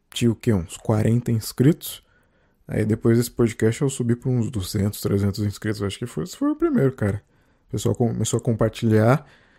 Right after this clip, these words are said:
E acho que foi o primeiro também que eu passei a usar um pouco mais de comédia. Até então era um podcast um pouco mais depressivo, mais sério.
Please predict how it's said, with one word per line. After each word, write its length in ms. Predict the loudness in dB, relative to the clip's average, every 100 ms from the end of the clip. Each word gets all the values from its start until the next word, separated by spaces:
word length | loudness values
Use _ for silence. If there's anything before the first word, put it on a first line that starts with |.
| _ -4
E 40 |
acho 100 | -2
que 100 | 0
foi 140 | 0
o 40 | 2
primeiro 320 | 2 2 2
também 280 | 2 4 4
que 100 | 4
eu 220 | 2 0 _ 0
passei 360 | 2 2 4
a 40 | 6
usar 220 | 6 4
um 60 |
pouco 260 | 0 -4 -2
mais 300 | 2 2 2
de 140 | 0
comédia. 640 | -2 2 2 4 4 2 0
Até 160 | 0
então 280 | -2 0 0
era 100 | 2
um 40 | 0
podcast 460 | -4 -4 -6 -4
um 40 | -6
pouco 180 | -4
mais 240 | -2 0 0
depressivo, 640 | -4 -4 -6 -4 -4 -2
mais 280 | -2 -6 -10
sério. 400 | -8 -2 0 -2